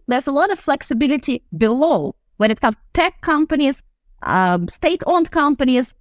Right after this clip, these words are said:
brands and consumers on how to get there. But ultimately, everybody is aligning into that direction. And sometimes they can run towards this goal. Sometimes they can walk towards this goal. Everybody has different capabilities.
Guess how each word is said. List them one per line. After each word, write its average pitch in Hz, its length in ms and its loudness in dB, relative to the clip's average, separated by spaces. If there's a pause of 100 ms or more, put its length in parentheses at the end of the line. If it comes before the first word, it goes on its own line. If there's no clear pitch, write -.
(140)
brands 311 440 0
and 262 160 -2
consumers 262 540 -2
on 240 100 2
how 233 280 0
to 226 120 -4
get 185 320 0
there. 120 240 -2 (140)
But 220 180 0
ultimately, 311 520 0
everybody 240 420 2
is - 180 -4
aligning 233 840 2 (300)
into 262 220 4
that 226 180 2
direction. 190 480 0
And 226 100 2
sometimes 294 380 0
they 240 100 0
can 196 220 0
run 226 400 2
towards 302 420 -2
this 311 180 -4
goal. 262 260 0
Sometimes 220 360 0
they 196 80 -2
can 180 240 0
walk 214 380 0
towards 285 340 -2
this 294 160 -8
goal. 269 260 -2
Everybody 233 300 0
has 233 140 -2
different 247 260 -2
capabilities. 233 540 0